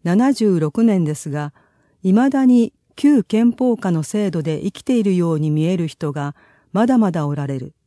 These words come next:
社会や法や制度が変わっても、一番変化が遅いのは人々の中にある無意識の偏見、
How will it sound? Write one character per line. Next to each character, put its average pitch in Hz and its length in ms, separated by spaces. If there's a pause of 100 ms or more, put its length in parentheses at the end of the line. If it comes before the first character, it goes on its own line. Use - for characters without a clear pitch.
(1400)
社 - 220
会 233 380
や 156 180
法 190 380
や 202 180
制 254 300
度 208 100
が 170 180
変 160 140
わ 170 80
っ 175 60
て - 180
も、 156 220 (440)
一 254 280
番 277 240
変 262 260
化 185 140
が 165 100
遅 202 320
い 190 60
の 160 160
は 147 200 (400)
人 - 300
々 226 260
の 175 60
中 190 320
に 165 200
あ 151 100
る 143 200 (120)
無 175 180
意 262 80
識 - 320
の 170 160
偏 160 300
見、 143 360